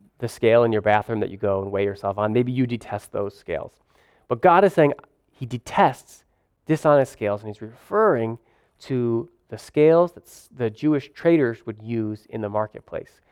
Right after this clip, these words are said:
And when they would make deals and they would sell and buy, they would use scales to weigh out what they're, what they're trading and selling. And so if you wanted to get an advantage on someone, you might have a slightly dishonest, uh, unfairly weighted scale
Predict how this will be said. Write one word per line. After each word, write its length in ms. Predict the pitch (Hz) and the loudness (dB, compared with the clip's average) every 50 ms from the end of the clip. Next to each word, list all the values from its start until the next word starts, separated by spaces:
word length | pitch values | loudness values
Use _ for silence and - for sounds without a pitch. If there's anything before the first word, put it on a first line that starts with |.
| _ _ _ _ _ | _ _ _ _ _
And 120 | - 120 | -4 0
when 140 | 120 120 113 | 2 2 2
they 160 | 104 104 101 | 2 0 -2
would 180 | 101 104 104 101 | -2 -2 -4 0
make 280 | 107 110 110 - _ _ | 0 0 0 -2 _ _
deals 400 | 165 175 175 151 95 95 - - | 0 4 4 4 4 2 -2 -4
and 80 | 101 | -6
they 80 | 101 98 | -6 -6
would 160 | 98 101 - | -6 -8 -10
sell 340 | - - 151 139 123 113 104 | -4 0 4 4 4 4 2
and 140 | 98 98 98 | -2 -4 -2
buy, 340 | 113 113 110 101 98 98 - _ _ _ _ _ _ _ | 0 0 0 0 -2 -6 -10 _ _ _ _ _ _ _
they 80 | - 123 | -8 -6
would 140 | 110 110 110 | -6 -6 -6
use 140 | 110 107 - | -8 -10 -10
scales 360 | - - 165 156 139 120 - | -4 2 4 4 4 4 2
to 120 | - - 110 | -2 -8 -6
weigh 320 | 104 113 127 127 127 117 | 0 2 4 4 4 4
out 240 | 113 107 98 - - _ _ _ _ _ _ _ | 2 0 -2 -4 -8 _ _ _ _ _ _ _
what 220 | - 117 113 - | -6 -6 -4 -4
they're, 240 | 110 104 101 98 - | -4 -6 -6 -6 -8
what 140 | - 110 107 | -12 -16 -14
they're 100 | - 98 | -14 -16
trading 400 | 95 - - 117 117 107 101 98 | -16 -6 -4 -2 -2 -2 -2 -4
and 80 | 95 95 | -6 -8
selling. 380 | - 120 117 104 90 98 - _ _ _ _ _ _ _ _ _ _ _ | -6 -4 -4 -4 -6 -8 -12 _ _ _ _ _ _ _ _ _ _ _
And 100 | - 101 | -18 -16
so 320 | - - 113 98 92 92 - - - _ _ _ _ _ | -8 -4 -2 -2 -2 -4 -6 -8 -16 _ _ _ _ _
if 160 | - 117 - | -12 -8 -4
you 100 | 147 147 | -2 2
wanted 280 | 151 180 180 185 180 | 4 6 6 6 4
to 60 | 147 135 | 4 4
get 140 | 147 143 | 4 4
an 80 | 131 123 | 4 4
advantage 500 | 117 110 110 117 156 190 208 202 - - | 2 0 2 4 4 6 6 4 4 4
on 120 | 117 104 | 2 0
someone, 320 | 101 - 107 104 104 101 104 | 0 -2 -6 -6 -6 -4 -4
you 80 | 110 | -2
might 140 | 113 113 110 | -2 -2 -2
have 140 | 110 107 101 | -2 -6 -8
a 40 | 101 | -10
slightly 600 | - - - - 403 392 370 320 95 - 196 185 | -14 -16 -14 -2 2 4 4 4 4 4 2 0
dishonest, 640 | 139 165 175 165 - 180 156 147 127 110 107 107 - _ _ _ _ _ _ - | 0 0 -2 0 2 4 4 4 4 2 0 -2 -8 _ _ _ _ _ _ -6
uh, 180 | - 98 98 - - - | -4 -4 -4 -4 -2 2
unfairly 540 | - 196 196 - - 185 180 180 170 156 143 | 2 2 2 4 4 4 6 6 6 4 4
weighted 420 | 127 135 139 143 143 131 120 117 | 4 4 4 4 4 2 -2 -4
scale 480 | - - - - 87 87 80 80 - | -8 -12 -12 -12 -12 -10 -12 -16 -18